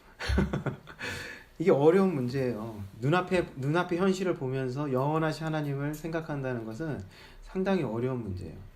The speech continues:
그런데, 어, 하나님의 말씀은 참 초지일관 변화-, 제가 이-, 그런 말씀만 골라서 말씀드린 게 아닙니다. 뭐 하나님 그 뭐 좀 비현실적이고 현실을 외면하는 듯한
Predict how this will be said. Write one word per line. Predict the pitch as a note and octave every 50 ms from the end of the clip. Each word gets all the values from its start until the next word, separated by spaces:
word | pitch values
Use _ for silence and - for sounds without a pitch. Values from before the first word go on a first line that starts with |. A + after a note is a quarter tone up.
| - - - - - - - -
그런데, | - D#3+ D#3+ E3 E3 F3+ F#3 E3+ B2+ G2+ F#2+ - - - - - _ _ _ _
어, | - C3 C3 C3 B2 A#2+ A#2 A#2
하나님의 | D#3+ F#3+ G3 F#3+ F#3+ F#3 F3+ D#3
말씀은 | C3 B2+ C3 B2+ - D3 C#3+ D3 E3 D#3 A#2+ F#2+ F#2+ - - - - - - - - -
참 | - - - C4+ B3 G3+ C3+ - - -
초지일관 | - - - C4+ A#3+ B3+ G#3+ D3+ B2+ B2 B2 C3+ C3 B2 A2+ G#2+ G#2 - - -
변화-, | - A#2 A#2 B2 - - -
제가 | - C#3+ D#3+ - G3
이-, | D#3 C#3 - -
그런 | - - D3+ F#3 G#3+ G3
말씀만 | D#3 C3+ C3 - - E3+ D#3+ D#3 D#3 D3 -
골라서 | - B2+ C3 D3 C#3+ C#3+ - C#3
말씀드린 | B2+ A#2 A2 - - B2+ A#2+ A#2 A2+ A2+ A2
게 | G#2+
아닙니다. | F#2+ F#2+ F#2+ F#2+ F#2 F#2 F2+ - - - - - - - - - - - - - - - - - -
뭐 | C3 C#3 C3 A#2+ A#2+ -
하나님 | - - F3 F3+ F#3+ F#3+ - G3 E3 -
그 | - D3
뭐 | C3 B2 B2 A#2+ - - - - - -
좀 | G3 F3+ D3
비현실적이고 | - D#3+ E3+ F#3 F3 F#3 G3+ F#3+ - F3 E3 - D#3 C#3+ C3+ B2+ C3 B2+
현실을 | B2 G#3 A3 G#3+ G3+ A#3 G#3 F#3 D3+
외면하는 | C3+ C#3 D3 D#3+ F3 E3+ E3 D#3+ D#3 D3 C#3
듯한 | B2+ B2 - - C3+ A#2+